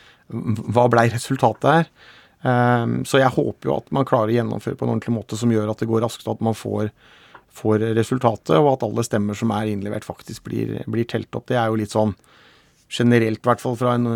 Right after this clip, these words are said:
en valgobservatør, er jo at man ønsker at valget skal foregå mest mulig korrekt, og at man får opptelling, og at alt foregår etter det lovverket og de reglene som er i de forskjellige, forskjellige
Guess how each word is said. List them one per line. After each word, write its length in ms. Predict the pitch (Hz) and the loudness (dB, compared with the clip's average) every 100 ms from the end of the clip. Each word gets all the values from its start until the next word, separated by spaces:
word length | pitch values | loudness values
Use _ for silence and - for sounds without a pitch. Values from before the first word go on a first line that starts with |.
| 113 | -4
en 220 | - 120 113 | -2 0 0
valgobservatør, 680 | 113 113 113 135 147 143 | -2 -4 -2 0 2 0
er 220 | - 107 | 0 -2
jo 80 | 113 | -2
at 80 | - | -2
man 80 | 131 - | -4 -2
ønsker 460 | 110 101 - 104 | -2 -2 -6 -6
at 180 | 117 - 117 | -6 -6 -2
valget 320 | 107 107 110 | -2 -2 -4
skal 100 | 123 | -4
foregå 320 | - 107 110 113 | 0 -2 0 -2
mest 180 | 113 120 | -2 -2
mulig 220 | 107 101 | -2 -2
korrekt, 380 | 117 139 - - | 0 -2 -4 -6
og 140 | 113 | -6
at 80 | - | -2
man 80 | 113 | -4
får 320 | - 113 110 | -2 -2 -2
opptelling, 480 | 101 - 113 110 113 | -4 -4 -2 -2 -2
og 140 | 113 - | -4 -4
at 60 | |
alt 180 | 113 113 | -6 -6
foregår 560 | - 107 101 101 110 104 _ - - _ - | -4 -4 -2 -2 -2 -2 _ -20 -20 _ -10
etter 320 | - _ - 107 | -10 _ 2 4
det 140 | 107 113 | 4 2
lovverket 540 | 113 98 101 98 - | 0 -2 -6 -8 -6
og 80 | 107 | 0
de 80 | 107 98 | 0 0
reglene 340 | 92 104 110 | -2 -4 -4
som 160 | - 107 | -4 -4
er 140 | 101 | -4
i 40 | - | -8
de 80 | - | -8
forskjellige, 480 | - - - - - 101 _ _ _ _ _ | -8 -8 -6 -6 -8 -12 _ _ _ _ _
forskjellige 680 | 120 117 107 107 107 104 | -4 -2 -2 -2 -2 -2